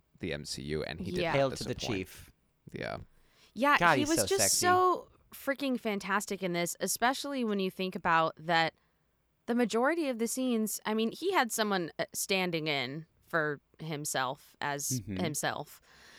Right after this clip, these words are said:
Speaker 1: Right.
Speaker 2: but, like,
Speaker 3: <laughs>
Speaker 2: he was, the finished product that we all saw was him acting with himself.
Speaker 3: Which is
Speaker 1: Yep.
Speaker 3: insane, yeah.
Speaker 2: Um, and
Speaker 3: And it really did, li-, and,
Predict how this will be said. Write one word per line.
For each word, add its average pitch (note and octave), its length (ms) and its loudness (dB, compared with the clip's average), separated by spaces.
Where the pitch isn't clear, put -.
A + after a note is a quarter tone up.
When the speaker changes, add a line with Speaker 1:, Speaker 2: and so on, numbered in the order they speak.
Speaker 1:
Right. F3+ 340 6
Speaker 2:
but, - 320 4
like, A3+ 240 10
Speaker 3:
<laughs> - 0 -
Speaker 2:
he A3 340 2
was, C#4+ 360 2
the G#3 240 0
finished C4 500 0
product B3+ 580 2
that G#3 340 2
we G3+ 360 -2
all G#3+ 240 4
saw A#3+ 420 8
was G3+ 340 0
him A3 520 0
acting A3+ 420 4
with G3+ 120 0
himself. - 800 -2
Speaker 3:
Which - 260 -4
is F#2+ 60 -2
Speaker 1:
Yep. D#2+ 100 0
Speaker 3:
insane, - 560 -8
yeah. G#2 360 -2
Speaker 2:
Um, F3+ 540 4
and G3 220 6
Speaker 3:
And F#3 100 0
it D#3 80 2
really F#3 260 2
did, C3+ 380 4
li-, C#3 80 4
and, E3+ 140 2